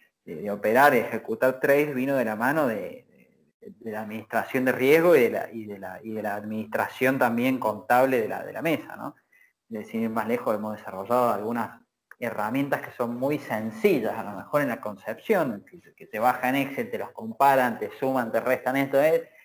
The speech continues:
y te tiran un, y te tiran un, este, un resultado final. Y haciendo cálculo el otro día, este, de una manera cuasi anecdótica, es una tarea que le ahorramos todos los días, le ahorramos quince minutos. Entonces, si vos multiplicás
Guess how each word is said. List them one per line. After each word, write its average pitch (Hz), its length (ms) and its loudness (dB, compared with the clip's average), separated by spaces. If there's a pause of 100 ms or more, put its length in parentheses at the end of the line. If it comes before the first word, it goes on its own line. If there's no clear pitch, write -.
(140)
y - 80 -20
te 113 120 -4
tiran 127 280 0
un, 127 640 -4
y 113 40 -14
te 110 100 -10
tiran 131 300 -2
un, 123 440 -2
este, - 220 -16
un 123 140 -2
resultado 123 520 2
final. 160 540 -2 (720)
Y 135 320 4
haciendo 175 460 2
cálculo 156 400 6
el 131 60 4
otro 139 220 -2
día, 139 640 -2
este, - 280 -20
de - 680 -20
una 117 120 -6
manera 113 560 -2
cuasi 123 340 -4
anecdótica, 135 840 2
es 160 60 0
una 156 160 -2
tarea 170 320 0
que 151 100 -2
le 131 100 0
ahorramos 165 420 0
todos 185 160 0
los 175 80 0
días, 180 120 2
le 190 80 4
ahorramos 165 300 2
quince 180 280 -8
minutos. 147 400 -6 (560)
Entonces, 151 480 0 (400)
si 127 100 -4
vos 170 220 4 (140)
multiplicás 147 720 2